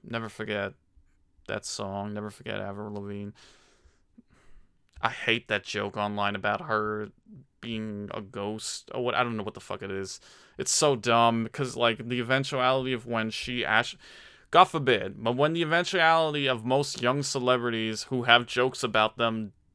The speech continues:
about their being not really alive and being dead, when that happens, boy, is the internet gonna be fucking awkward. But until then, I can't wait to not see it.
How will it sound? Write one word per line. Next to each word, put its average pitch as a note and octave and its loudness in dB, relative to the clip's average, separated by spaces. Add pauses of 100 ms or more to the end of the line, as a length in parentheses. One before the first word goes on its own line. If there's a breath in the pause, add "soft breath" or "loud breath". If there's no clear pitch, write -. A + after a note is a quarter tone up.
(160)
about A2+ 2
their A2 2 (680)
being A2+ -4
not A2+ 6 (220)
really B2+ 0
alive G#2+ 4 (240)
and G#2+ -4
being G#2+ -8
dead, A2 -2 (260 loud breath)
when B2+ 2
that F#3 6
happens, D#3 6 (280 loud breath)
boy, B2 8 (220 loud breath)
is A#2 -2
the C3 0
internet C3 0
gonna B2 0
be A#2 -2
fucking A#2 0
awkward. A#2 2
But A#2 -2
until D#3 0
then, A#2 4 (1400 loud breath)
I - 2
can't C3 0
wait C3+ 2
to C#3+ 0
not A#2+ 4
see F#3+ 2
it. C3+ 4